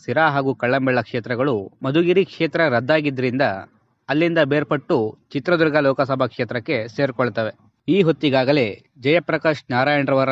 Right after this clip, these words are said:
ನೇತೃತ್ವದಲ್ಲಿ ಸಿಂಡಿಕೇಟ್ ಬಣದ ಕಾಂಗ್ರೆಸ್, ಜನಸಂಘ, ಲೋಕದಳ ಹಾಗೂ ಸಮಾಜವಾದಿ ಪಕ್ಷಗಳು ವಿಲೀನ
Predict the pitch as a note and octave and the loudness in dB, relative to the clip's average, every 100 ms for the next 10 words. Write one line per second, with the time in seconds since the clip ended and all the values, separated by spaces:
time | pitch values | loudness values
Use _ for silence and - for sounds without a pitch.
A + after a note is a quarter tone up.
0 | C3 C3 C#3+ C#3 C3 B2 C3 C3 F#2+ - | 0 -4 -2 -4 -4 -4 0 -2 -2 -12
1 | _ _ _ C#3+ D#3 E3 D#3 D3 B2 C3 | _ _ _ -6 0 0 0 -2 0 0
2 | B2 A#2 A#2+ B2+ C3 B2+ - _ _ A#2+ | 0 -2 -2 0 0 -2 -6 _ _ -6
3 | C3+ - C3 B2 A#2+ A#2+ _ - B2 C#3 | -6 -4 -4 0 0 -2 _ -12 -4 -4
4 | D3 C3 A#2+ A2+ A2 _ _ _ _ B2+ | 0 0 2 0 -4 _ _ _ _ -2
5 | D3+ D3+ - C3+ E3 F3 E3 D#3 D3 C#3+ | 0 0 -2 0 2 4 4 4 2 -4
6 | - D3+ C#3+ C3 B2 D#3 | -4 -2 0 0 2 2